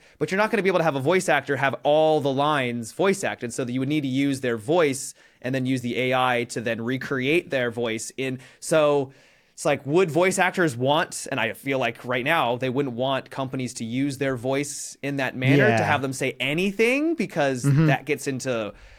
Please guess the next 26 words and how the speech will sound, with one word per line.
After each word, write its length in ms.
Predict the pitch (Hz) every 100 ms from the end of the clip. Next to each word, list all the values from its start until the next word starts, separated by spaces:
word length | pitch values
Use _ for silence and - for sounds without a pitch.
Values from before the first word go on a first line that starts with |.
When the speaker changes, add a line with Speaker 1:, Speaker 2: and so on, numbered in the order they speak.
| - _
Speaker 1:
so 340 | - 131 120 -
it 140 | 202
sounds 380 | - 202 262 302
really 180 | 285 269
cool 220 | 254 233
in 140 | 156 -
theory, 500 | 180 277 175 139 165
Speaker 2:
Is, 140 | 151
Speaker 1:
as 40 |
long 180 | 156 170
Speaker 2:
is 100 | 165
Speaker 1:
as 20 |
it's 100 | 160 226
Speaker 2:
that 80 |
Speaker 1:
well 100 | 151
Speaker 2:
part 240 | 147 185 196
of 160 | 165
what 320 | 143 147 151 160
the, 200 | 135 127
um, 300 | 123 113 113
the 140 | 120
actor 320 | 117 - 143
strike 400 | - - 139 135
is 180 | 147 135
right 220 | 143 143
now? 260 | 147 147